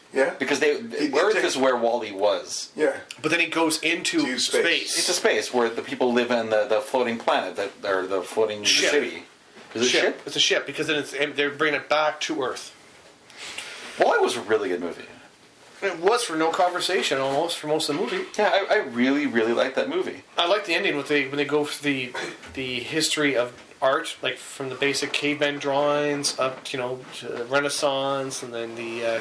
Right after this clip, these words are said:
Speaker 3: computer animation, the original eight-bit and stuff like that. <coughs> But yes, uh, th-, that's a new upcoming movie with, uh, Tom Cruise.
Speaker 2: Yeah,
Speaker 3: There's also
Speaker 2: Oblivion.
Speaker 3: one with Will Smith and his
Speaker 1: After
Speaker 3: son,
Speaker 1: Earth.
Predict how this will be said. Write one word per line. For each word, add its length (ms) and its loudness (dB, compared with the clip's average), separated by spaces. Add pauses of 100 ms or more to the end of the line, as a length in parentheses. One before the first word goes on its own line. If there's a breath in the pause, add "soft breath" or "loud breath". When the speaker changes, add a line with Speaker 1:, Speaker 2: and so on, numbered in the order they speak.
(120)
Speaker 3:
computer 500 0
animation, 520 -4 (340)
the 120 -8
original 320 -2
eight-bit 340 -2
and 60 -12
stuff 200 -6
like 140 -4
that. 260 -2 (100)
<coughs> 0 - (2500 loud breath)
But 80 4
yes, 220 4
uh, 280 4
th-, 180 0
that's 180 0
a 60 -2
new 140 2
upcoming 300 0
movie 240 -2
with, 600 -4
uh, 400 2
Tom 240 -4
Cruise. 300 4
Speaker 2:
Yeah, 80 6
Speaker 3:
There's 100 2
also 280 4
Speaker 2:
Oblivion. 340 4
Speaker 3:
one 80 -6
with 220 0
Will 180 0
Smith 380 0
and 100 0
his 80 4
Speaker 1:
After 160 -2
Speaker 3:
son, 280 4
Speaker 1:
Earth. 160 -12